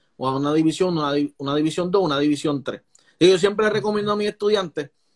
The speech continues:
que si entran atrasados por el inglés, hagan, eh, co-, ese, ese año redshirt lo hagan du-, dentro del junior college para que les dé chance de que si deportivamente llegan a un nivel división uno,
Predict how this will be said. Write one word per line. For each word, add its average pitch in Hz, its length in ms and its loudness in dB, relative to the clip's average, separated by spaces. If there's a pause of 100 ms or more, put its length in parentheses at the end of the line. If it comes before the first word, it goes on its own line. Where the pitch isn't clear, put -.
(320)
que 160 140 0
si 160 120 -2
entran 185 340 -2
atrasados 190 540 0
por 196 160 0
el 190 80 -2
inglés, 202 340 -2 (880)
hagan, 180 480 -2
eh, 147 240 -10 (360)
co-, 170 180 -4
ese, 196 460 0
ese 208 560 -2
año 214 320 -2
redshirt 208 400 -2
lo 151 220 0
hagan 147 400 -4 (720)
du-, 165 300 0
dentro 214 440 0
del 160 160 0
junior 180 300 -2
college 185 340 -2
para 151 240 -4
que 151 100 -8
les 147 160 -4
dé 170 120 0
chance 202 340 -6
de 165 160 -2
que 151 120 -4
si 151 120 -4
deportivamente 165 880 -4
llegan 185 240 -4
a 180 40 -12
un 185 120 -10
nivel 180 240 -6
división 185 400 -6
uno, 180 260 -12